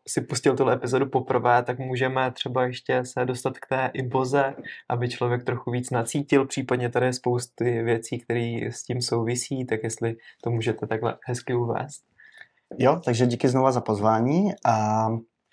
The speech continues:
Speaker 2: my jsme tady přivezli věci, bez kterých vlastně neděláme ceremonie ibogy. Jedna z věcí je tady musingi, to je nejrychlejší kočka v, a, gabonské džungli a to se používá při různých rituálech.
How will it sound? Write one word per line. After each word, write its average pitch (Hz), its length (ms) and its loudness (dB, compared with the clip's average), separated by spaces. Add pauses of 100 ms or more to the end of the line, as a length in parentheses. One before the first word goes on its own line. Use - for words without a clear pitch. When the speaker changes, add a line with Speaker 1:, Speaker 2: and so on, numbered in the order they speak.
(160)
Speaker 2:
my 113 80 2
jsme 117 140 0
tady 120 180 6
přivezli 117 460 2
věci, 117 640 0
bez 117 200 -2
kterých 113 280 0
vlastně 113 300 0
neděláme 113 420 4
ceremonie 113 540 2
ibogy. 107 480 2 (680)
Jedna 117 260 4
z 107 60 -2
věcí 113 240 0
je 117 100 4
tady 113 220 2
musingi, 117 520 4
to 117 100 -4
je 110 80 0
nejrychlejší 110 560 0
kočka 113 600 0
v, - 260 -6
a, 104 360 2 (100)
gabonské 113 440 0
džungli 117 500 2 (340)
a 107 60 -4
to 101 100 -2
se 110 120 0
používá 110 420 4
při 110 220 0
různých 110 360 2
rituálech. 107 600 4